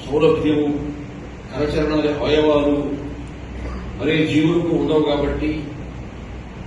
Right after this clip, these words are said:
మనము మన విజ్ఞానాన్ని, మన ఆలోచన శక్తిని,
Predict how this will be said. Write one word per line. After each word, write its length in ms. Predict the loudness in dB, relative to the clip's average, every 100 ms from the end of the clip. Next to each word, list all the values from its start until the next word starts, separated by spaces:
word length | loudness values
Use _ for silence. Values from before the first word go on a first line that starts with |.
| -12 -10 -4
మనము 560 | -2 0 2 2 0 -4 -6 -10 -12 -14 -12 -8
మన 200 | -4 -2
విజ్ఞానాన్ని, 840 | -2 0 0 2 2 2 2 -2 -4 -8 -8 -10 -10
మన 100 | -6
ఆలోచన 520 | -2 0 2 2 0 0
శక్తిని, 640 | 0 -2 -2 -2 -2